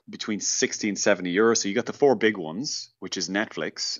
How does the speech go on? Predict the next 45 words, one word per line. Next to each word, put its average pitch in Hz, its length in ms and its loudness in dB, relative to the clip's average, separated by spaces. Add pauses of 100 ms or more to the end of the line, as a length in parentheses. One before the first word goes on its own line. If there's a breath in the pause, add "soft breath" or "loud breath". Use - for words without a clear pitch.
Amazon, 90 580 -2
Disney 101 300 -2
Plus, - 280 -2
and 82 100 -4
Apple 80 260 -4
T 76 280 -6
V 78 400 -4
Plus. - 400 -2
Okay, 82 400 -2 (260 loud breath)
that 101 140 4
brings 107 220 2
you 95 60 2
up - 80 -18
to 95 80 -8
about 82 260 -4
thirty-five 87 680 -4
quid 82 240 -4
a 71 40 -10
month. 73 340 -10 (560 loud breath)
Then 110 320 2 (100)
I 120 200 2
also 113 280 -2
subscribe - 600 -8
to - 160 -10
YouTube 92 580 -4
Premium, 101 640 2
mainly 135 520 4
actually 117 320 0
so 87 260 -2
I 87 60 -2
can 87 200 -12
listen 104 380 -2
to 90 100 -10
stuff - 380 -4
with 90 180 -4
my 82 140 -4
phone 98 360 2
screen 82 380 -2
turned 80 360 0
off, 87 460 4 (180)
okay, 92 280 2
when 87 140 0
I'm 87 100 0
walking 82 260 2
around. 87 300 2